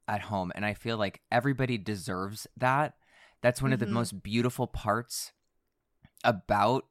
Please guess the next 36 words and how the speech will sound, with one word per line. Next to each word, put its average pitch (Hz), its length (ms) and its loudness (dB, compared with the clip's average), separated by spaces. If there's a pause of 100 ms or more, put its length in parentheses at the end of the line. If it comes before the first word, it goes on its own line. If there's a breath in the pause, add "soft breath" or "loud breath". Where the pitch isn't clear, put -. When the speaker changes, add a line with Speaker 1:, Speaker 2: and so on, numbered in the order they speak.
(120)
Speaker 1:
being 117 260 -2
part 107 520 2
of 127 120 -6
figure 151 300 -4
skating 170 560 -2 (800 soft breath)
is 135 240 4
that 127 320 8
you 131 140 0
have 131 320 0
this 127 140 -4
sense 117 280 -8
of 107 160 -6
community. 90 640 -4 (400)
And 117 400 2 (140)
Speaker 2:
Yeah. 123 120 6
Speaker 1:
everybody 160 380 6
deserves 117 640 0 (140)
to 131 120 0
feel 110 340 2
that. 143 460 6
And 120 280 2
I 113 140 6
always 131 240 4
feel 113 220 0
so 123 560 4
bad 104 420 6
when 101 180 -4
somebody 101 320 -4
feels 95 400 -6
jaded 113 760 2
or 98 120 -2
if - 160 -12
somebody 104 320 -4
feels 101 440 -6
like, 101 240 2
"I, 104 140 0